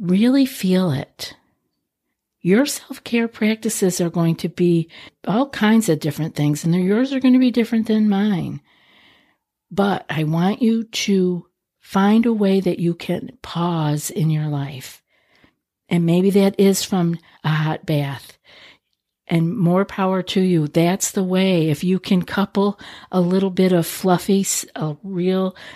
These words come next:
caring for the body in a comfortable, bubbly way and still connect inside,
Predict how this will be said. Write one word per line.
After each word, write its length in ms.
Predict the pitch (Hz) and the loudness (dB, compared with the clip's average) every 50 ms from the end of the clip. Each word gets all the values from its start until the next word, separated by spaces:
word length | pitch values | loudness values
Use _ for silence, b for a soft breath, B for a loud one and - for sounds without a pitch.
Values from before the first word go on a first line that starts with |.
| B B _ _ _ _ _ | B B _ _ _ _ _
caring 840 | - - - - 196 185 180 180 180 180 185 190 190 190 190 190 190 | -12 -12 -4 0 2 2 4 4 2 2 2 2 2 2 2 2 0
for 200 | 185 - 208 190 | 0 -2 -2 0
the 140 | 175 175 165 | 0 0 0
body 840 | 156 156 - - 160 160 160 160 165 170 175 190 196 202 208 208 B B B B B B B _ _ _ _ _ | -2 -2 -4 -2 -2 0 0 0 0 2 2 2 2 2 0 -2 B B B B B B B _ _ _ _ _
in 180 | - 180 180 175 | 2 2 4 4
a 180 | 170 165 170 - - - _ | 2 0 -2 -4 -8 -16 _
comfortable, 960 | - - - - - 208 196 - - - 214 208 - 196 190 190 185 190 - b b b b b - _ - | -14 -12 -8 -2 -2 -2 -2 -2 -4 -6 -6 -4 -4 -2 -2 -2 -2 -4 -6 b b b b b -14 _ 0
bubbly 480 | - 170 180 214 208 196 196 196 196 | 0 2 4 4 4 4 4 2 2
way 480 | 190 185 180 185 190 202 214 240 247 240 B B B B B B B - | 2 0 0 0 0 0 -2 -2 -4 -4 B B B B B B B -2
and 320 | 196 196 196 202 214 214 | 2 4 4 4 2 2
still 480 | 202 - - - - 214 208 214 220 220 | 0 -4 -4 -2 0 2 2 2 2 -2
connect 540 | 220 - 208 185 185 190 196 202 202 - - | -2 0 2 2 4 4 2 0 -2 -4 -6
inside, 680 | - 233 190 190 190 185 - - 185 185 190 196 208 | -2 0 0 0 0 -2 -2 -2 0 0 2 0 0